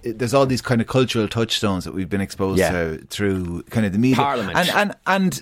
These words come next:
Speaker 1: London is the same, like, through our history. People can resent it or, uh, what, uh, or kind of lament it,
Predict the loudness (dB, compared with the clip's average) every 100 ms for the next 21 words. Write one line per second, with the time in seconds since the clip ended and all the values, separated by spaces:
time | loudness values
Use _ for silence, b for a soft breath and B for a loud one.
0 | -2 2 4 4 4 4 4 2 4 6
1 | 4 2 -2 -4 -2 2 4 4 2 0
2 | 0 2 0 2 2 0 -4 -8 -6 -2
3 | -2 0 0 2 0 0 -6 -12 -14 -18
4 | -18 -18 -16 -2 2 2 2 -2 -4 -6
5 | -6 2 4 4 4 4 4 4 2 0
6 | -4